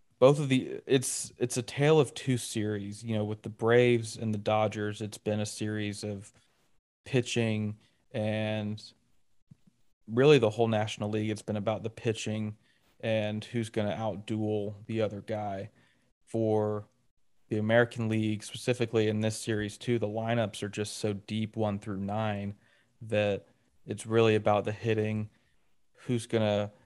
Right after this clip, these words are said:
outscore you, who's gonna put the most pressure on the other team. I mean, you really have to come out and score at least one or two runs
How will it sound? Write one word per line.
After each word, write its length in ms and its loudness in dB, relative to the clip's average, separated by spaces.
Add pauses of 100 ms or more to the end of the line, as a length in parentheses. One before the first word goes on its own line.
(180)
outscore 560 2
you, 120 2
who's 160 -2
gonna 160 -2
put 180 -4
the 80 -6
most 320 0
pressure 640 -2 (360)
on 220 0
the 160 0
other 180 -2
team. 480 -2 (640)
I 60 0
mean, 180 4
you 80 4
really 240 10
have 180 4
to 60 -2
come 200 -2
out 180 4
and 80 -6
score 440 2
at 80 -4
least 300 -8
one 180 0
or 100 -4
two 280 -6
runs 640 -4